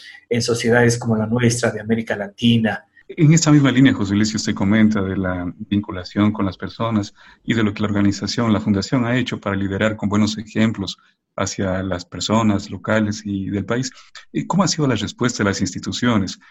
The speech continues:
Speaker 2: Eh, yo entiendo que dependen mucho de los líderes, las personas que dirigen las instituciones, pero en este tiempo han pasado ya algunas, eh, gobernantes, eh, goberna-,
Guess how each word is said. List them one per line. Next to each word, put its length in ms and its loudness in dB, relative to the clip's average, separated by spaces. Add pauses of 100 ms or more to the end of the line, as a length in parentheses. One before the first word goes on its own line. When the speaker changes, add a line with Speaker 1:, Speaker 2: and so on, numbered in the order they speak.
(200)
Speaker 2:
Eh, 180 -10
yo 180 0
entiendo 300 4
que 80 -2
dependen 720 4
mucho 320 0
de 80 -2
los 160 -6
líderes, 300 0
las 160 -4
personas 340 -2
que 80 -8
dirigen 240 -2
las 140 -2
instituciones, 600 -4 (340)
pero 120 -2
en 80 4
este 160 0
tiempo 320 4
han 100 2
pasado 320 -2
ya 140 4
algunas, 600 2
eh, 180 -8
gobernantes, 960 0
eh, 120 -12 (340)
goberna-, 480 -2